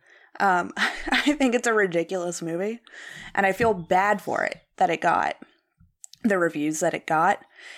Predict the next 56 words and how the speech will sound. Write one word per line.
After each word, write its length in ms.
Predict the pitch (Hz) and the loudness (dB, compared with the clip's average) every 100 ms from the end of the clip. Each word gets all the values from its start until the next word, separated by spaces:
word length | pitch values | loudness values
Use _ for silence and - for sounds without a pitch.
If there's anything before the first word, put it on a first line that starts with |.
| - - | -10 0
But 120 | 220 | 2
I 80 | 208 | 2
did 340 | 196 269 285 - _ - | 4 2 2 -4 _ -14
several 420 | - 262 269 208 | -2 0 2 0
times 480 | 196 98 92 - - | -4 -6 -8 -10 -6
while 140 | - 170 | -2 0
watching 320 | - - - | 0 -2 -10
it. 100 | - | -8
I 80 | 185 | -8
was 120 | 170 | -10
like, 160 | 165 175 | -14 -10
"Man, 300 | 202 156 - - | -10 -10 -18 -6
this 200 | 196 202 | -4 -2
would 120 | 254 | -4
be 120 | 220 220 | -2 -4
a 60 | |
completely 420 | 214 185 190 190 | -4 -8 -8 -4
different 320 | 190 185 - - | -4 -4 -6 -8
movie 360 | 165 185 202 - - _ _ - | -6 -4 -6 -8 -20 _ _ 0
if 480 | 190 180 - - _ _ _ _ _ - | 0 -2 -8 -20 _ _ _ _ _ -6
it 60 | 190 | -4
was 180 | 175 | -4
made 220 | 180 170 160 | -4 -4 -4
now 360 | 151 156 185 | -4 0 0
with 160 | 196 180 | 0 -2
N 140 | 180 170 | -4 -4
F 140 | 160 | -6
Ts 360 | - 160 202 269 | -10 -8 -4 -2
in 100 | 277 | -2
the 80 | 294 | 0
mix." 540 | 320 339 - - - - - - - - | -2 -4 -6 -6 -8 -12 -20 -20 -12 -2
Like, 140 | 190 | -2
how 160 | 175 190 | 0 -2
just, 200 | 185 185 | -2 -2
like, 100 | 180 | -2
ridiculously 920 | 170 180 175 170 185 175 - 196 202 190 | -2 -4 -2 -2 -4 -4 -6 -6 -6 -4
insane 460 | 170 - 147 175 | -4 -4 -4 -4
they 100 | 185 | -4
could 140 | 190 175 | -2 -4
have 100 | 160 | 0
gotten 460 | 135 113 220 208 | 0 0 -2 -8
with 100 | 185 | -8
the 80 | - | -8
concept 480 | 165 151 160 170 170 | -8 -6 -4 -4 -6
of 100 | 160 | -8
N 140 | 165 151 | -6 -8
F 120 | 156 | -8
Ts, 380 | 175 196 214 - | -6 -4 -4 -4
'cause 140 | 165 | -4
that's 260 | 147 147 196 | -2 -4 -2
really 180 | 202 | -2
shaken 320 | 196 202 214 202 | -2 -4 -4 -4
up 120 | 202 | -4
the 100 | - | 0
art 200 | 214 - | 0 2
world 360 | 240 247 247 | 2 2 0